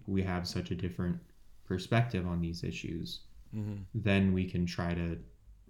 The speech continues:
Speaker 1: work towards something more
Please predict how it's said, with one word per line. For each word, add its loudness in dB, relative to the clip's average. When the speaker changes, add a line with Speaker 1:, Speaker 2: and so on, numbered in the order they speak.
Speaker 1:
work 0
towards -2
something 0
more -2